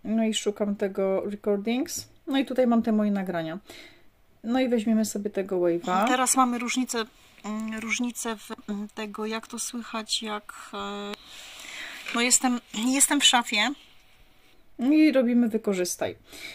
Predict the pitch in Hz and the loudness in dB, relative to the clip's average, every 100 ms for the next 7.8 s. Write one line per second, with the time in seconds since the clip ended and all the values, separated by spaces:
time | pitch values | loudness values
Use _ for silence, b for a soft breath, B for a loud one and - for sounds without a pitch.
0 | B 277 320 330 311 302 262 262 269 - | B 6 6 8 6 4 2 -2 -2 4
1 | 247 247 - 269 269 240 247 247 247 226 | 4 4 2 4 6 4 4 4 4 0
2 | 233 233 233 - 233 208 220 202 175 165 | -2 0 0 0 -2 2 2 6 6 8
3 | 170 214 269 - 214 208 208 208 202 240 | 8 8 6 2 4 6 6 4 2 -2
4 | 226 214 208 202 196 196 196 - - 202 | 2 4 4 2 2 2 0 -4 -10 -4
5 | 185 180 180 180 175 175 240 427 B B | -4 -4 -4 0 4 6 4 2 B B
6 | B B - 339 247 277 254 240 240 226 | B B 4 4 4 0 0 2 4 4
7 | 233 233 349 294 - 247 233 | 6 6 6 4 4 4 0